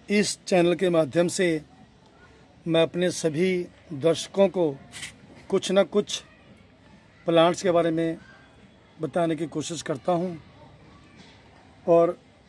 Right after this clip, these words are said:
मेरी तरफ से पूरी कोशिश यही रहती है कि जो भी जानकारी हो, स्पष्ट हो,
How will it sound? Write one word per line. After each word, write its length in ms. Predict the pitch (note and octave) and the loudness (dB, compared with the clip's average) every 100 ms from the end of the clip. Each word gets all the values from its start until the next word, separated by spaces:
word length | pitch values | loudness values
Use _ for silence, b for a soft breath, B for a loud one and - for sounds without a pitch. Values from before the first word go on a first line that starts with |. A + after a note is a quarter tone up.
| _ _ - - | _ _ -20 -6
मेरी 240 | E3 F3 | -2 0
तरफ 200 | F3 F#3 | 0 -2
से 280 | - F#3+ F#3 F#3 - - | -2 -2 0 -2 -10 -6
पूरी 240 | F3+ G#3 - | -2 -2 -2
कोशिश 420 | F3+ - F3+ C3+ | -4 -4 -6 -6
यही 160 | D3 E3 | -6 -4
रहती 340 | D#3+ - E3+ | -4 -4 -6
है 220 | F3 G#3 G#3 - _ _ b b b - | -4 -4 -6 -20 _ _ b b b -2
कि 100 | F3 | 0
जो 220 | D3 E3+ E3+ | 4 2 2
भी 140 | F#3+ | 2
जानकारी 480 | E3+ E3+ D#3+ F3 F3 | 2 2 2 0 0
हो, 300 | F3 F#3+ G#3+ - _ _ - - | 0 -2 -4 -14 _ _ -20 -14
स्पष्ट 540 | - C#3 F#3 F#3 - | -12 -4 0 0 0
हो, 360 | G3 F3+ F#3+ | -2 0 0